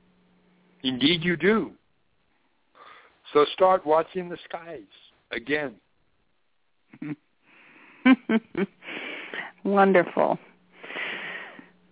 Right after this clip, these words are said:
Speaker 2: Okay, well, it's been cloudy for a long time here, but we'll, we'll start looking again.
Speaker 1: Well, they can always appear below the clouds.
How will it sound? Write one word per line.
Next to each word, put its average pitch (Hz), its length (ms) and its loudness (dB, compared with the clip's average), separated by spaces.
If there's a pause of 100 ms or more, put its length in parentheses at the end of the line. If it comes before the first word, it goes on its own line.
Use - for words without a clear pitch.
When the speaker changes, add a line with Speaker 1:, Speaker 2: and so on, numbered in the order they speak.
(180)
Speaker 2:
Okay, 254 580 4
well, 196 240 4
it's 202 180 -2
been 196 240 4
cloudy 196 480 4
for 170 80 0
a 160 80 2
long 190 360 4
time 165 360 2
here, 165 240 2
but 151 240 0
we'll, 175 380 2 (200)
we'll 180 280 4
start 190 320 2
looking 156 460 0
again. - 400 -6 (1300)
Speaker 1:
Well, 110 300 8
they 135 140 4
can 127 180 0
always 135 380 2
appear 110 380 -8
below 110 420 -6
the 120 100 -14
clouds. 120 440 -12